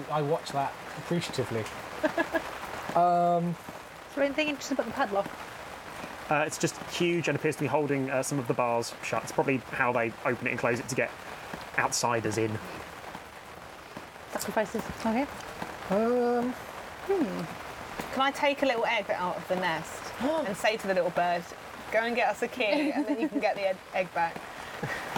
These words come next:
Speaker 3: Once again, I'm afraid the bird doesn't speak English. It's probably
Speaker 4: Oh.
Speaker 1: Just
Speaker 3: migratory.
Speaker 1: upset now.
Speaker 4: It's just upset. Okay, I put the egg back. I feel bad.
Speaker 3: <laughs>
Speaker 1: Um, all right, let's have a look at these loose twigs. Is there anything interesting about these loose twigs?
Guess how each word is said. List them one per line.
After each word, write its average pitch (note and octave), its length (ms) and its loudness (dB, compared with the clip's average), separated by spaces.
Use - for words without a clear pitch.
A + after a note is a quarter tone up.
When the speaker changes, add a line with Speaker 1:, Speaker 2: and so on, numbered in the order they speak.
Speaker 3:
Once D#3 160 4
again, D3 160 4
I'm C#3 80 2
afraid D#3+ 240 4
the - 60 2
bird D3 180 4
doesn't C#3 200 0
speak C#3 220 2
English. B2 260 0
It's - 100 -6
probably C#3+ 440 4
Speaker 4:
Oh. - 80 -6
Speaker 1:
Just C#3 160 -2
Speaker 3:
migratory. C3 600 4
Speaker 1:
upset C#3 120 -2
now. A#2+ 60 -2
Speaker 4:
It's A2 160 -8
just A3+ 160 0
upset. F#3+ 420 2
Okay, G#3 100 4
I G3 40 4
put A3+ 160 -2
the G3+ 100 2
egg F3+ 160 0
back. E3 180 0
I F3+ 60 -2
feel G3 160 0
bad. E3 840 2
Speaker 3:
<laughs> - 60 -14
Speaker 1:
Um, F#3+ 540 2
all A#3 80 6
right, G3+ 60 6
let's A3 100 0
have C4 80 4
a - 20 4
look G#3+ 140 2
at G3+ 80 4
these F3+ 160 0
loose E3 260 0
twigs. - 560 0
Is E3+ 60 -2
there E3+ 100 6
anything E3+ 220 4
interesting F3 400 2
about F3+ 140 4
these E3+ 120 0
loose E3+ 280 0
twigs? - 500 0